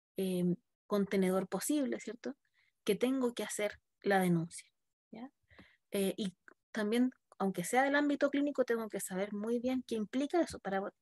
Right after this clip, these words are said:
poder también explicárselo al niño, ¿cierto? Em, que yo hago la denuncia y luego de eso, ¿cuáles son los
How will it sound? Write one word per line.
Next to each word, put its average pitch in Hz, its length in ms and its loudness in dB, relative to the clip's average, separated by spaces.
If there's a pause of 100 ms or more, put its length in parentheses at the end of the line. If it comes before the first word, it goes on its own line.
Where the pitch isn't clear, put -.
poder 196 160 -2
también 202 220 -4
explicárselo 196 640 -4
al 196 100 -2
niño, 196 280 -2
¿cierto? - 340 -12 (560)
Em, 180 460 2 (420)
que 202 100 -2
yo 208 120 4
hago 208 120 4
la 196 120 2
denuncia 254 580 -2
y 220 60 0
luego 208 280 2
de 202 60 2
eso, 196 240 -6 (360)
¿cuáles 190 280 -2
son 185 160 -4
los 170 100 -8